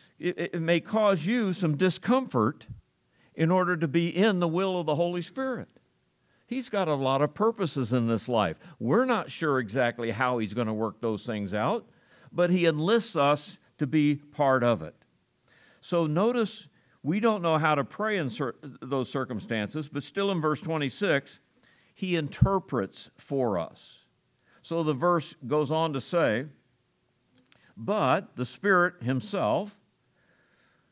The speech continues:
makes intercession for us." Did you notice that we pray and he makes intercession? He's gonna make intercession to the Father. We're just praying. We're just using that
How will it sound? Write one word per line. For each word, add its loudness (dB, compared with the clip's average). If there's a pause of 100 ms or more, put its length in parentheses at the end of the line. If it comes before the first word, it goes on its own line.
(340)
makes 0
intercession -2
for 0
us." -2 (100)
Did -4
you 0
notice 0
that 0 (640)
we -2
pray 2
and 0
he 0
makes -2
intercession? -2 (1000)
He's -2
gonna 2
make 2
intercession 0
to -2
the -2
Father. -4 (500)
We're 2
just -6
praying. -2
We're -2
just -8
using -4
that -2